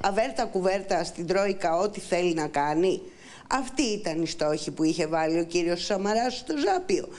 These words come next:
Δεκαοκτώ σημεία, από τα οποία ούτε ένα δεν έγινε. Και δεν είμαι σύριζα, Νέα Δημοκρατία ήμουνα.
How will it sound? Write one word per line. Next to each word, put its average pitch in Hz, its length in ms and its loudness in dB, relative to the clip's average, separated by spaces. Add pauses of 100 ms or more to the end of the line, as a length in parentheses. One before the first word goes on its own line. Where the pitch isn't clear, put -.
(280)
Δεκαοκτώ 240 800 0
σημεία, 311 520 0
από 339 100 -6
τα 311 140 0
οποία 359 420 0
ούτε 523 240 0 (180)
ένα 381 200 0 (100)
δεν 196 140 -2
έγινε. 147 400 -6 (880)
Και 269 180 2
δεν 320 120 2 (120)
είμαι 381 140 2
σύριζα, 185 800 -2 (1500)
Νέα 320 280 2
Δημοκρατία 285 680 0
ήμουνα. 151 480 -4